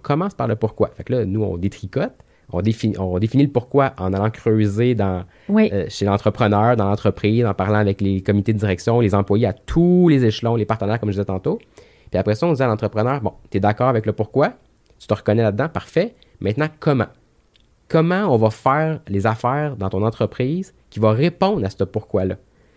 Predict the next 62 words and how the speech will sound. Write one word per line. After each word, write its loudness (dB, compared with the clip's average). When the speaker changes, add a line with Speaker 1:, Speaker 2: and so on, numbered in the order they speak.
Speaker 1:
Donc, 2
Speaker 2:
Oui. -20
Speaker 1:
est-ce -4
que, -4
puis -2
là, 4
ça, 2
ça, -4
ça -8
vient -2
avec 0
des 0
valeurs, 0
ça -6
vient -4
avec -6
la -6
tonalité -2
qu'on -2
parlait, -4
mais 0
des 0
fois, 0
c'est -4
des 0
façons -2
de -2
faire. -2
Tu -6
sais, -6
je -10
vais 0
donner 2
un 0
autre -4
exemple -2
chez -4
Hilo. 2
Ben, 0
on 0
a 4
une 2
glacière, -2
une 0
vieille 2
glacière 0
vintage, 2
euh, 2
en 2
métal 0
qu'on 0
a 2
brandé 0
Hilo. 0
Mais -12
quand -2
on 0
va 0
dans 0
des 2
meetings, 0
là, -4